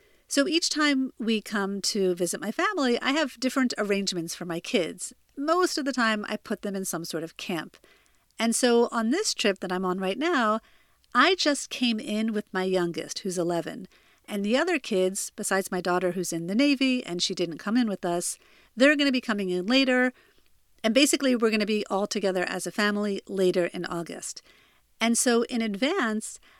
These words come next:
I asked my son what he would wanna do this summer, and he told me he wasn't happy with the last camp that he went to and that he wanted something baseball related. And so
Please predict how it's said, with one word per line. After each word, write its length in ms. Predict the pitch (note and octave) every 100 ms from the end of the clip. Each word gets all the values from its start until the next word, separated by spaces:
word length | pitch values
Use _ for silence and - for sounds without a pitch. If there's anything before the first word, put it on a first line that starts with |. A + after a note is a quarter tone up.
| -
I 80 |
asked 260 | B3+ F#4+ -
my 100 | F4+
son 280 | - F3+ F3+
what 160 | G3
he 100 | -
would 120 | G#3+ G3
wanna 180 | G3
do 160 | G#3+ F#4
this 140 | A4 -
summer, 380 | F#3+ F3 F3 -
and 80 | A3
he 60 |
told 240 | A3 B3+ C#4+
me 100 | C#4+
he 140 | B3
wasn't 380 | G#3 G#3+ A#3+ B3
happy 280 | F#3+ F3+ G3+
with 120 | F#3
the 100 | F#3+
last 320 | E3+ D#3+ -
camp 320 | - E3 D#3+
that 100 | -
he 60 | A3
went 180 | D#4+ F4
to 280 | - - - _ -
and 100 | A#3
that 100 | A3+
he 100 | A#3
wanted 240 | A3+ C4+ C4
something 340 | A#3 A3 G3+
baseball 460 | F3+ F3+ - F3 E3+
related. 540 | E3+ D#3+ D3+ - - _ _ _ _ -
And 160 | A3+ G#3+
so 260 | A#3 G#3+